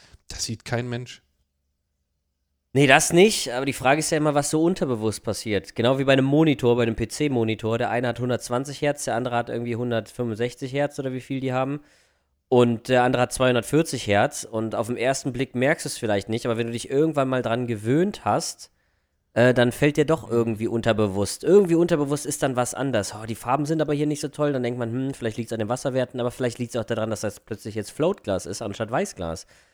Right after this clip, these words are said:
Speaker 2: Aber ich mein, du siehst ja ständig wahrscheinlich den Vergleich zwischen Weißglas und Floatglas
Speaker 1: Mhm.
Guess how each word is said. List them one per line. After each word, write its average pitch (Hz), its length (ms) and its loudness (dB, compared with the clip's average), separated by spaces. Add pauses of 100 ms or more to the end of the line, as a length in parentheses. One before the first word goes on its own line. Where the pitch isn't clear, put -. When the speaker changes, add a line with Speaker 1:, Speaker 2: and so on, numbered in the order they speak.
(100)
Speaker 2:
Aber 139 120 2
ich 131 80 0
mein, 151 160 2
du 160 100 2
siehst 170 300 -2
ja 143 120 2
ständig 175 840 0
wahrscheinlich 120 580 0 (340)
den 127 100 2
Vergleich 135 560 4
zwischen 107 320 -4
Weißglas 92 500 -2
und 90 120 -12
Floatglas 98 600 -2
Speaker 1:
Mhm. 110 280 -6